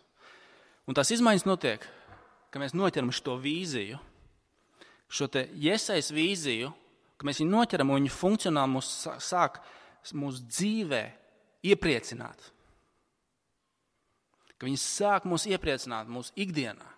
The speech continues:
Ka tas, ko Kungs ir izdarījis, mēs iesim pēc kāda brīža pie, pie vakarēdiena, un viņš saka, "Es pats šķīstīšu, es nomazgāšu." Un kas tad ir vakarēdienas? Tas piepildās Kristū. Kristus, es atnācu tavs šķī-,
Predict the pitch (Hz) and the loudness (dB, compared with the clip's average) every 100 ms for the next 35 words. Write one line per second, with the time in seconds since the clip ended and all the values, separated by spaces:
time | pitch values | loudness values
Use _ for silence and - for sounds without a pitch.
0 | _ _ _ _ - - _ - 127 165 | _ _ _ _ -20 -20 _ -10 -4 -4
1 | - 123 202 214 - 190 175 131 123 120 | -4 -4 -2 0 2 0 0 -2 -2 -6
2 | 160 160 156 139 127 123 - - - _ | -6 -6 -6 -2 -4 -4 -20 -20 -20 _
3 | - 160 131 131 127 - 147 247 - 139 | -2 -2 -2 -10 -8 -6 -4 -2 -2 -2
4 | 113 107 104 - - _ 139 160 147 180 | -2 -6 -12 -16 -20 _ -2 0 0 -2
5 | - - 127 185 - - - 208 180 120 | -4 -8 4 6 6 2 2 0 0 -4
6 | - 117 180 170 123 110 - 135 165 139 | -6 -4 -2 -2 -2 -8 -8 -10 -6 -4
7 | 131 165 - 123 117 110 127 - 156 151 | 0 0 0 -4 -6 -8 -10 -8 -4 -2
8 | 123 110 - 151 - 123 101 _ _ - | -2 -2 -2 -6 -4 -8 -10 _ _ -20
9 | _ 147 139 143 - 147 160 165 - 156 | _ -6 -4 -8 -4 -2 2 0 0 -6
10 | 120 - 151 | -6 -6 -8